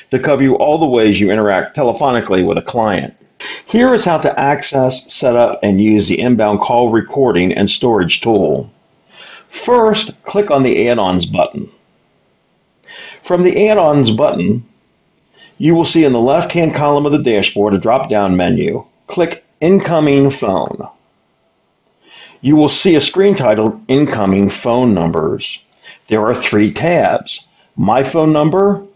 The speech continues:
Unassigned Recordings, and Purchased Phone Number.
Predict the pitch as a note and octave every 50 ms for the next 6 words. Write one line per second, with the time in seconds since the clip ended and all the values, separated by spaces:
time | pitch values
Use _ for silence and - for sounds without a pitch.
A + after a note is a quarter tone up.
0 | _ _ _ _ _ _ _ _ - D3 F3+ G#3 G3+ - - D#3+ C#3+ C#3 C3+ B2+
1 | G#2+ - - D#3+ D#3 C#3+ A#2 G2 F#2+ F2+ F#2+ F#2+ F#2+ - - - _ _ _ _
2 | _ _ _ _ _ _ - G#2 G#2 G#2 - - - D3 C#3 - G#2+ G2 G#2 -
3 | - - - - - - - C3+ C3+ C3+ A#2 F#2+ E2+ E2+ D2+ - -